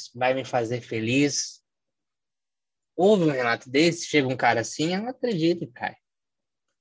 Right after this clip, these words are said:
Mas o que mais me chamou a atenção, <laughs> e é a parte mais absurda desse caso, é que, ahm, quando a gente tá iludido,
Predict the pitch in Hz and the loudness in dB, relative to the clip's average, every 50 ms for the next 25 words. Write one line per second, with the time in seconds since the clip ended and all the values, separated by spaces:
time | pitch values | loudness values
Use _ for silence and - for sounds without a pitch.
0 | _ _ - 135 147 170 202 190 - 285 277 262 269 269 262 220 - 180 156 143 | _ _ -2 2 2 4 2 2 2 0 0 2 2 0 0 0 0 0 0 0
1 | 139 135 - 135 131 123 - - 139 143 175 190 160 123 101 - - - - 123 | 0 -2 -2 -4 -4 -4 -4 -4 -2 0 0 0 0 -2 -4 -8 -12 -10 -8 -6
2 | 120 117 107 - - 117 110 104 - - - 117 113 107 - - 113 110 110 123 | -4 -4 -4 -4 -2 -2 -2 -2 -4 -6 -4 -2 -2 -2 -4 -6 -6 -4 -4 -2
3 | 120 127 113 104 - - - 117 113 110 110 104 - - - - 110 120 139 139 | 0 -2 -2 -2 -4 -8 -4 -4 -2 -2 -4 -6 -8 -10 -8 -4 -2 0 0 0
4 | 123 123 120 120 - - 139 139 135 127 - - _ _ _ - - - _ _ | 0 -4 -6 -6 -2 0 2 2 2 2 -2 -8 _ _ _ -20 -20 -20 _ _
5 | _ _ _ _ _ _ _ _ _ _ _ - 120 120 117 117 113 113 113 113 | _ _ _ _ _ _ _ _ _ _ _ -2 0 2 2 2 2 2 0 -2
6 | 110 107 107 104 101 - _ _ _ _ _ 131 135 151 156 156 151 147 139 - | -4 -6 -6 -8 -10 -12 _ _ _ _ _ 2 2 4 4 4 4 2 0 -2
7 | - - 123 117 113 110 107 104 101 - - _ _ - - - 117 113 113 110 | -2 2 4 4 4 4 2 0 -4 -8 -12 _ _ -16 -12 -8 -6 -6 -6 -6
8 | 110 107 113 110 120 139 139 113 104 101 - | -6 -6 -2 -2 0 0 -2 -4 -6 -8 -10